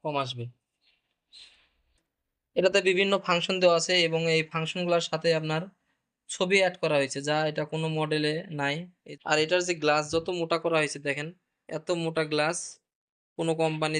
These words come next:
দেয়নি, একমাত্র ভীষণই দিচ্ছে সর্বোচ্চ মোটা এটা গ্লাস। আশা করি এটা সহজে ভাঙবে না যদি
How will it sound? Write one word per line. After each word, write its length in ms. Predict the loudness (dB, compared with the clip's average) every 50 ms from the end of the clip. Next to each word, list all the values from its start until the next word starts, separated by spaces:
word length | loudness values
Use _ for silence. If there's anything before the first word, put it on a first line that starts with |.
| -2
দেয়নি, 260 | -2 -2 -2 -2 -6 -8 -10 -14 _ _ -10 -10
একমাত্র 280 | -8 -8 -6 -6 -4 -4 -2 -2
ভীষণই 300 | -4 -4 -4 -4 -4 -4 -6
দিচ্ছে 280 | -6 -4 -4 -4 -4 -4 -6 -10 _ _ _ _ _ _ _ _ _ _ _ _ _ _ _ _ _ _ _ _ _ -20 -20 -20 -20 _ _ _ _ _ _ _ _ _ -8
সর্বোচ্চ 520 | -2 2 4 4 4 4 2 0 0 0 0 0 2 2
মোটা 240 | 2 2 2 2 2 2 2
এটা 160 | 0 -2 -2 -2 -2 -2
গ্লাস। 280 | 0 0 0 0 -2 -4 -8 -10 -12 -16 _ _ _ _ _ _ _ _ _ _ _ _ _ _ _ _ _ _ _ _ _ _ _ _ _ _ _ _ _ _ _ _ _ _ _ _ _ _ _ _ _ _ _ _ _ _ _ _ _ _ _ _ _ _ _ 0
আশা 220 | 2 4 4 4 6 6
করি 120 | 6 6 6 4
এটা 100 | 4 2 2
সহজে 220 | 4 2 4 2 2 0
ভাঙবে 260 | 0 0 2 2 2 2 2
না 40 | 0 0 -2
যদি 180 | -2 0 0